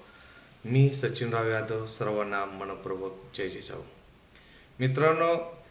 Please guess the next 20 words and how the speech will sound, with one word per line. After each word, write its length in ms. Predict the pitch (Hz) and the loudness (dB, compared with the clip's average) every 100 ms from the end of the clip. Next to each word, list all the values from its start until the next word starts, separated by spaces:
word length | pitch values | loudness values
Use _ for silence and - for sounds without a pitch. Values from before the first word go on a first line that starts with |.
| - | 2
एकोणीसशे 580 | 139 135 185 202 202 196 | 6 8 8 6 6 6
त्र्याण्णव 520 | 190 175 156 143 160 | 6 4 6 6 2
साली 540 | 156 143 127 98 - - - - | 4 4 4 2 -6 -18 -20 -8
लखनौ 520 | 113 143 - 139 156 | 2 2 4 2 4
रेल्वे 320 | 151 139 123 | 4 4 4
स्टेशन 440 | 123 123 120 117 90 90 - - - _ - - _ - - - - | 2 0 0 0 -2 -6 -16 -20 -20 _ -20 -20 _ -20 -20 -20 -12
मोठी 420 | 110 131 131 147 | 0 2 2 2
उलाढाल 480 | 135 113 110 104 98 | 2 2 0 -2 -4
होत 200 | 92 101 | -6 -10
होते 280 | 92 92 - - - - - - - - - - - | -12 -12 -14 -16 -20 -20 -20 -20 -20 -20 -20 -20 -8
आणि 420 | - 135 160 175 - | 2 4 4 2 0
या 360 | 127 156 180 180 | 6 10 10 10
रेल्वे 280 | 175 151 156 | 6 4 2
स्टेशनवरती 960 | 156 135 147 143 139 135 120 127 - - - - _ - - _ _ _ _ - | 2 2 2 4 4 4 2 2 -6 -18 -20 -20 _ -20 -20 _ _ _ _ -12
दिनेश 640 | 104 135 156 180 185 - - - _ _ - | 4 6 6 4 2 -2 -10 -20 _ _ 0
मुर्मू 540 | 143 170 165 147 104 - - - - _ | 2 4 4 6 4 2 -10 -20 -20 _
हा 140 | - 139 | 4 6
एक 260 | 156 156 | 6 2
आदिवासी 540 | 120 131 151 160 - 156 | -2 2 4 4 4 0
मुलगा 360 | 151 120 113 | 2 4 2